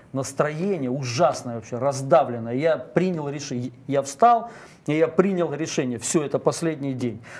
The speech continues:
Но всё равно пот-, я сказал, вот, э, пообещал, что буду молиться, и просто совесть, знаете, меня чуть-чуть обличила. Я понял, пятнадцать минут я, я помолюсь и лягу спать.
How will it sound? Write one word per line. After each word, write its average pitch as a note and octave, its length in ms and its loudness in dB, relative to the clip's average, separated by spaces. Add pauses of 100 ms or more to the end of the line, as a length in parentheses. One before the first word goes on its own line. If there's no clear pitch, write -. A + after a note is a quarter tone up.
Но F3+ 140 4
всё F#3+ 160 2
равно G3+ 300 2
пот-, - 420 -2
я D#3+ 280 4
сказал, D3+ 520 2
вот, B2 280 -4
э, C3 300 0
пообещал, D3 640 2
что - 180 -2
буду B2+ 320 -4
молиться, C#3+ 640 -4 (240)
и C#3 80 -4
просто D#3 360 -2
совесть, C#3 460 0
знаете, D3 320 -2
меня C3 260 -4
чуть-чуть C3+ 380 -6
обличила. C#3 680 -4 (280)
Я C#3+ 120 0
понял, E3+ 360 0
пятнадцать F#3+ 480 2
минут F#3 320 0
я, B2+ 220 0
я C3+ 280 2 (140)
помолюсь F#3 560 0
и F3 100 4
лягу F3+ 300 2
спать. - 400 0